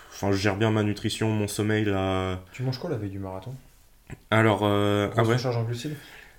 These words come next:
Speaker 1: Euh, bah, la recharge en glucides, elle commence même plus que la veille. Elle comm-, j'ai commencé, moi, le marathon était le dimanche, j'ai commencé le jeudi soir. Le jeudi soir, bon, j'ai commencé le jeudi soir, bon, pas
Speaker 2: Tom, il aime
Speaker 1: idéal.
Speaker 2: bien manger.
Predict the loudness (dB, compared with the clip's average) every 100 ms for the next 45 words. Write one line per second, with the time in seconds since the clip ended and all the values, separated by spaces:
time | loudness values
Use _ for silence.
0 | 6 10 12 12 10 10 8 10 10 8
1 | 6 4 4 4 2 4 4 4 2 0
2 | 2 2 2 0 4 4 6 6 4 2
3 | 2 2 2 4 2 2 2 2 2 2
4 | 2 4 4 2 -4 0 2 6 6 4
5 | 2 0 0 0 2 2 -2 -6 -2 0
6 | 2 0 0 -2 0 2 4 4 4 2
7 | 2 0 0 0 -2 -16 -20 _ _ -20
8 | -20 _ -20 -20 _ -10 -4 -2 -2 2
9 | 4 4 4 6 8 6 4 4 4 4
10 | 2 -2 -2 -6 -6 -14 -14 2 6 8
11 | 8 10 10 10 4 0 0 -2